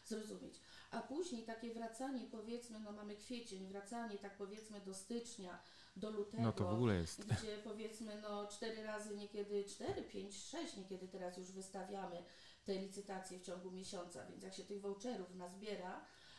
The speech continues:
Speaker 1: a robiliśmy przecież i licytacje naraz, powiedzmy, dla, dla pana Pawła,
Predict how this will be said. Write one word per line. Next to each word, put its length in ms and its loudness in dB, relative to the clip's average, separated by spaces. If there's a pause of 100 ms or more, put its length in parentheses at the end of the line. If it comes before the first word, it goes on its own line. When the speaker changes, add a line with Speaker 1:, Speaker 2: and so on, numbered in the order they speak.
Speaker 1:
a 340 2
robiliśmy 420 -2
przecież 440 -4
i 220 -4 (240)
licytacje 640 -2
naraz, 440 0
powiedzmy, 520 -4
dla, 360 0 (460)
dla 120 0
pana 220 -2
Pawła, 680 0